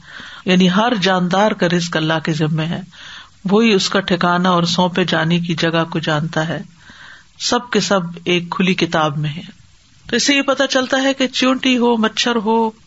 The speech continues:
مکھی ہو، پرندے ہوں، درندے ہوں،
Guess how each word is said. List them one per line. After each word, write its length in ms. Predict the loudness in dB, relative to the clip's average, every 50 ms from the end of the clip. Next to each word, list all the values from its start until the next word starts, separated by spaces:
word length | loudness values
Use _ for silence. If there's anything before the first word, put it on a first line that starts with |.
| -4
مکھی 400 | -4 -4 -4 -4 -4 -2 -2 0
ہو، 280 | 0 0 0 0 -2 -4 -8 -14 -20 -20 -20 -20 -20 -20 -20 -20 -20 -20 -20 -20 -20 _ -2
پرندے 380 | 0 2 4 4 4 4 4
ہوں، 320 | 4 4 4 2 2 0 -2 -6 -12 -8 -2
درندے 420 | 2 2 2 4 4 2 2 4
ہوں، 300 | 4 4 2 2 2 -2